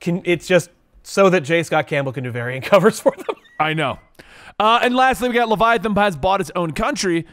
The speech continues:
Speaker 2: King recruits his checkmate group. W-, uh, King recruits his checkmate group to combat with this, which is Manhunter, Steve Trevor, Lois Lade, Green Arrow, Bones the Question, Natalia al Ghul.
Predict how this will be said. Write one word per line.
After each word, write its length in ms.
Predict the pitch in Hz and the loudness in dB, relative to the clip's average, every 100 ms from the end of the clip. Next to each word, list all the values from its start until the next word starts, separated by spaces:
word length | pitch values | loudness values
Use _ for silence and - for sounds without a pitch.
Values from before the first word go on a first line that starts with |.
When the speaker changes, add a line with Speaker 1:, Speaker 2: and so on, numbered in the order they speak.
| _ _ | _ _
Speaker 2:
King 280 | - 233 254 | -4 -4 -2
recruits 460 | 233 185 214 214 - | -4 -4 -4 -4 -2
his 200 | 175 - | -4 -2
checkmate 640 | 262 269 190 180 180 165 | -4 -2 -4 -4 -4 -6
group. 440 | 127 135 180 - - | -6 -2 -4 -4 -10
W-, 180 | 139 - | -10 -6
uh, 380 | 131 151 165 147 - _ - | -4 -2 -2 -4 -8 _ -6
King 260 | 202 233 233 | -4 -4 -4
recruits 460 | 180 - 165 151 | -4 -2 -4 -2
his 180 | 151 139 | -4 -6
checkmate 500 | - 240 240 190 160 | -4 -4 -4 -6 -6
group 180 | 131 143 | -6 -8
to 80 | - | -8
combat 440 | 175 202 165 139 | -6 -4 -4 -4
with 120 | 127 127 | -6 -8
this, 160 | 170 | -8
which 120 | 135 113 | -6 -8
is 100 | 120 | -6
Manhunter, 480 | 175 175 156 147 127 | -4 -4 -6 -6 -10
Steve 260 | - 175 | -8 -8
Trevor, 300 | - 143 131 | -6 -6 -6
Lois 360 | 127 165 156 - | -6 -4 -6 -6
Lade, 260 | 127 120 - - - | -6 -6 -10 -20 -6
Green 260 | 147 180 143 | -4 -2 -4
Arrow, 260 | 135 131 | -2 -4
Bones 360 | 120 151 160 131 | -2 -2 -2 -6
the 80 | 131 | -6
Question, 320 | 135 120 123 | -6 -6 -8
Natalia 360 | 113 117 123 | -6 -6 -6
al 200 | 113 117 | -6 -6
Ghul. 400 | 107 139 156 127 | -6 -4 -2 -2